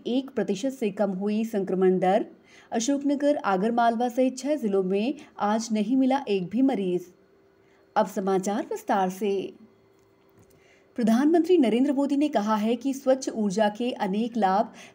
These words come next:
देश के कृषि क्षेत्र तक पहुंचे हैं। विश्व पर्यावरण दिवस के अवसर पर एक वर्चुअल कार्यक्रम को संबोधित करते हुए प्रधानमंत्री ने कहा कि एथेनॉल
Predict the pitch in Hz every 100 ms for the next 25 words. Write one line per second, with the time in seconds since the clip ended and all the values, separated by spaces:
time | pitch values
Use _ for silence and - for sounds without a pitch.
0 | 180 247 262 - 269 240 226 311 220 196
1 | 196 214 214 190 190 190 208 311 - -
2 | - 185 277 330 247 220 214 208 247 247
3 | 214 202 220 190 190 196 190 220 240 208
4 | 196 196 185 233 262 202 185 185 196 190
5 | 220 254 214 185 185 226 226 202 185 185
6 | 220 214 196 196 214 202 196 185 190 190
7 | 214 220 196 185 196 180 196